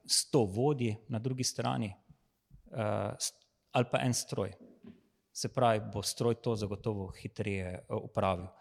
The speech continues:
Seveda pa to kombinira z prostorskimi podatki, zato ker pač premiki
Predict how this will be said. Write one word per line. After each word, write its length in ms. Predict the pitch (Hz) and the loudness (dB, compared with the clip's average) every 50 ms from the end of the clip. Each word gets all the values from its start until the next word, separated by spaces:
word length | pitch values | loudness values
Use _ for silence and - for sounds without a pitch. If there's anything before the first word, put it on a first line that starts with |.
| - - - - | -20 -20 -20 -12
Seveda 280 | - - 139 147 151 143 | -6 0 2 4 4 4
pa 120 | - 131 | 2 0
to 120 | 127 - 139 | -2 -4 -6
kombinira 580 | - - 120 107 104 104 117 127 127 110 92 | -2 0 0 2 4 4 6 6 6 4 4
z 120 | 92 87 87 | 0 -2 -4
prostorskimi 640 | - - - - - - 107 101 - - 104 95 | -8 -12 -14 -6 -2 -2 -2 -2 0 0 -2 -2
podatki, 460 | - - 110 117 127 127 - - 123 | 0 2 4 4 4 4 2 0 -4
zato 200 | 113 123 - - | -4 -4 -6 -8
ker 160 | - - - - | -8 -6 -8 -4
pač 420 | - 127 120 - - - - - - _ _ - - - _ - - - | -2 -4 -2 -2 -4 -4 -4 -6 -10 _ _ -18 -18 -18 _ -20 -16 -6
premiki 600 | - 117 113 110 117 131 143 - - - 135 120 | -2 0 2 2 2 2 0 -2 -4 -6 -6 -6